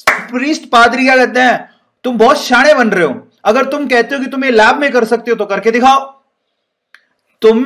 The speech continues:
भैया, हमारे हिसाब से तो कौन कर सकता है ये? सिर्फ भगवान। भगवान को गुस्सा आ रहा है तो बिजली चमक रही है। अब विज्ञान वाले कहते हैं कि भैया ऐसा नहीं है, ये बिजली, ये बिजली का चमकना, ये जो इलेक्ट-, ये जो थंडर हो रहा है basically वो अपन, वो कोई भगवान नहीं कर रहा है, ये physical फिनोमिना है, natural फिनोमिना है और ये अपन lab में भी कर सकते हैं।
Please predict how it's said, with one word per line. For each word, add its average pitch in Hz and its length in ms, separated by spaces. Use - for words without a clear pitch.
भैया, 269 600
हमारे 214 400
हिसाब 240 440
से 269 100
तो 294 160
कौन 277 420
कर 262 100
सकता 262 320
है 262 80
ये? 269 320
सिर्फ 262 200
भगवान। 180 580
भगवान 233 340
को 294 80
गुस्सा 254 320
आ 269 100
रहा 269 100
है 269 60
तो 269 120
बिजली 214 280
चमक 170 260
रही 143 200
है। 113 140
अब 247 140
विज्ञान 254 380
वाले 285 220
कहते 262 280
हैं 269 80
कि 262 100
भैया 240 280
ऐसा 247 340
नहीं 202 220
है, 202 360
ये 269 160
बिजली, 240 460
ये 269 240
बिजली 220 360
का 269 80
चमकना, 240 520
ये 247 200
जो 247 180
इलेक्ट-, 233 340
ये 226 140
जो 262 120
थंडर 220 360
हो 247 120
रहा 254 100
है 262 60
basically 247 540
वो 240 180
अपन, 240 340
वो 233 180
कोई 240 340
भगवान 208 400
नहीं 240 160
कर 226 100
रहा 233 140
है, 247 160
ये 233 100
physical 226 520
फिनोमिना 220 420
है, 233 100
natural 220 380
फिनोमिना 220 440
है 240 60
और 233 160
ये 226 60
अपन 220 180
lab 220 240
में 226 100
भी 214 60
कर 180 140
सकते 175 280
हैं। 175 320